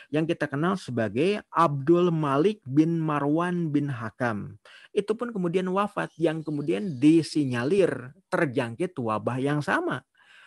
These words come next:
Berikutnya khalifahnya yang keenam, ya, yang kemudian juga merupakan, ya, khalifah ke, eh, empat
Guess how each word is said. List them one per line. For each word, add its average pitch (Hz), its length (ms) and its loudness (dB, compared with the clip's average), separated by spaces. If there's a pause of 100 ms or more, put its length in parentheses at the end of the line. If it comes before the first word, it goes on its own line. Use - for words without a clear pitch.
(140)
Berikutnya 247 640 -2
khalifahnya 190 1040 -2
yang 180 400 -4
keenam, 139 1040 -2
ya, 101 400 -10 (240)
yang 165 240 -2
kemudian 160 400 -4
juga 135 320 -4
merupakan, 147 720 -4 (160)
ya, 120 400 -4 (240)
khalifah 151 720 0 (320)
ke, 190 320 0 (160)
eh, 160 520 -4 (120)
empat 151 400 0